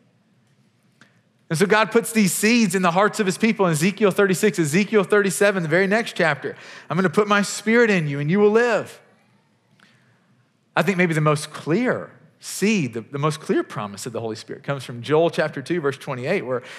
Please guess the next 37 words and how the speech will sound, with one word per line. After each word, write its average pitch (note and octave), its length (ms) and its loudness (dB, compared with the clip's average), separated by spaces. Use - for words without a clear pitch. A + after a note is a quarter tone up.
where C3+ 100 0
the C3+ 40 0
Lord C#3 280 2
says A#2+ 320 -2
this, D3 440 0
"I C3 80 -2
will C#3 100 -2
pour C#3+ 240 0
out C3 120 0
my A2+ 100 -4
spirit B2 540 -4
on A2 140 -8
all A2 180 -4
people." G#2 400 -18
It - 60 -20
says, C3 140 -2
"Your B2+ 100 -2
sons C#3 480 -2
and B2 80 -10
your A2+ 80 -10
daughters A#2+ 320 0
will A#2 80 -6
prophesy, A#2 460 -2
your A2 240 0
old A#2 140 0
men A#2 160 -8
will A2+ 80 -10
dream G#2+ 220 -12
dreams, A2+ 340 -8
your A2 80 -10
young A2+ 260 -6
men A2 220 -8
will G#2 80 -10
see G#2+ 220 -12
visions." G#2+ 500 -10
You B2+ 60 -14
see, B2 380 -8